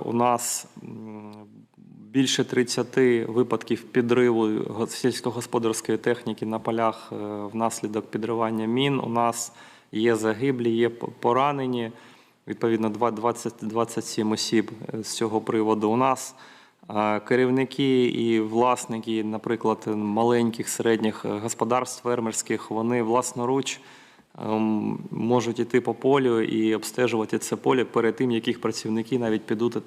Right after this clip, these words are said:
підуть там вже працювати трактором або сівалкою. Е, так, наші фермери власноруч, е, намагаються розмінувати, хоча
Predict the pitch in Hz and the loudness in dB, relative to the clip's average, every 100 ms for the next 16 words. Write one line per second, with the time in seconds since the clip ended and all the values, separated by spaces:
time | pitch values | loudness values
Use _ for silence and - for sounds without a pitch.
0 | - 110 110 123 120 113 117 - 113 - | -4 -2 0 0 0 -2 -2 -4 -4 -2
1 | 113 117 95 - 120 - 113 110 107 110 | 0 0 -2 -2 -2 -2 -6 -6 -4 -6
2 | - 113 131 135 135 120 113 104 - - | -2 0 2 2 0 -2 -2 -4 -10 -20
3 | - - - _ - - 104 104 139 139 | -20 -20 -20 _ -10 0 2 2 2 0
4 | - 123 - - - 127 117 117 113 110 | -2 -8 -8 -10 -4 -2 -2 -2 -2 2
5 | 127 127 127 123 120 113 - 107 107 104 | 2 0 -4 -2 -2 -2 -4 -2 -2 -2
6 | 104 107 113 117 117 113 - - 107 110 | -2 0 2 2 2 0 -2 -4 -4 -2
7 | 113 113 113 110 113 - - - 110 107 | -2 2 2 0 -2 -8 -8 0 2 0